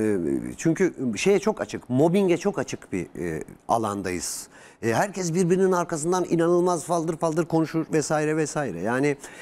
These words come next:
e, bir, bir, bir taraftan baktığım zaman da yani kendi tarafımdan baktığım zaman da şöyle görüyorum. Ee, mesela demek ki diyorum, insanlar arkasından gıybet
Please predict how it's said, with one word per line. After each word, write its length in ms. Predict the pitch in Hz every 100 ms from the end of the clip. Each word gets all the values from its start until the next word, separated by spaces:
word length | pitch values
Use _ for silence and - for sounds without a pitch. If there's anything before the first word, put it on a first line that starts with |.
| -
e, 180 | 135 123
bir, 120 | 156 156
bir, 280 | 147 202 185
bir 100 | 220
taraftan 480 | 214 208 - 208 185
baktığım 380 | 160 - 226 277
zaman 360 | 147 110 101
da 100 | 98
yani 340 | 196 131 127 117 - - _ _ _
kendi 260 | 143 156 240
tarafımdan 560 | 240 170 165 151 143
baktığım 340 | 135 131 151 127
zaman 280 | 131 147
da 140 | 240 254 - -
şöyle 300 | - 247 240
görüyorum. 500 | 143 120 113 104 95 - - -
Ee, 280 | 127 131 120
mesela 560 | 151 147 156 151 147 - _ 131
demek 300 | 147 208 -
ki 260 | 147 202 131
diyorum, 360 | 127 120 202 220 - _
insanlar 600 | 143 135 170 196 180 156 147
arkasından 680 | 151 151 - 139 143 170
gıybet 400 | 113 127 123 202